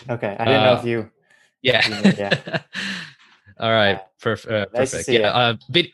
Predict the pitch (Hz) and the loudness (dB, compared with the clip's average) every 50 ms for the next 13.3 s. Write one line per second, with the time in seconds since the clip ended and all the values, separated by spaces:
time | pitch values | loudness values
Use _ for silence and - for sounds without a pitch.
0 | _ 135 117 - - 127 147 139 - 160 - - 156 135 110 104 95 92 113 120 | _ -20 -18 -6 -2 0 0 2 2 2 2 2 2 4 4 2 2 2 0 0
1 | - - - 135 139 139 123 117 117 110 110 110 113 - - 123 120 117 131 156 | 0 2 2 2 2 2 2 2 2 2 0 0 -2 -2 0 0 0 0 2 2
2 | 156 147 135 113 107 - - 110 98 90 90 90 87 90 90 90 98 95 95 - | 4 4 4 4 2 0 0 -2 -2 -2 -2 -4 -6 -8 -8 -6 -4 -4 -2 -2
3 | 113 110 107 - 104 104 95 92 87 95 90 85 - - - 98 90 87 87 82 | -2 -2 -4 -2 0 0 0 0 2 0 0 0 -2 -4 -6 -4 -4 -4 -4 -4
4 | 82 82 82 - - - - 101 92 95 98 - - 92 92 90 90 90 87 87 | -4 -4 -6 -10 -12 -10 -8 -8 -6 -6 -6 -6 -8 -8 -8 -8 -8 -6 -6 -6
5 | 85 - - - - - 104 107 110 98 90 90 - 98 87 87 - 98 90 95 | -6 -8 -12 -14 -12 -8 -4 -2 -2 -2 -2 -2 -2 -2 -2 -2 -4 -6 -8 -8
6 | 95 95 92 - - - - - - - - - - 127 113 104 92 - - 131 | -8 -10 -8 -4 -2 0 0 -2 -4 -10 -6 -2 0 2 2 0 -2 -2 0 2
7 | 120 113 113 113 - 151 147 147 131 120 113 117 113 107 - 120 113 107 - - | 2 2 2 0 0 0 2 4 2 2 2 -2 -6 -6 -6 -6 -8 -8 -8 -10
8 | 110 107 - 151 151 151 135 156 143 123 127 120 117 117 120 120 117 120 113 110 | -12 -2 2 2 2 2 2 0 0 2 2 4 4 4 4 4 2 -2 -2 0
9 | 107 110 113 - 120 110 110 110 107 101 _ _ _ _ _ _ _ _ - 107 | 0 0 0 -2 -4 -6 -6 -6 -10 -14 _ _ _ _ _ _ _ _ -6 -4
10 | 104 110 110 - 113 110 104 - - 110 104 101 104 98 104 101 101 101 95 104 | -4 -4 -2 -2 -2 -2 -4 -4 -6 -6 -6 -6 -6 -6 -6 -6 -6 -6 -8 -10
11 | 101 101 101 98 - _ _ _ _ _ - - _ - 110 110 104 95 - - | -12 -12 -12 -14 -18 _ _ _ _ _ -20 -14 _ 0 2 4 4 4 2 0
12 | 98 104 101 - - 101 82 82 87 85 87 - _ - - - 110 107 98 95 | 0 0 2 2 0 -2 -2 -4 -4 -6 -6 -10 _ -20 -8 -4 -2 0 0 0
13 | 92 98 98 110 120 113 | 0 0 0 0 0 -2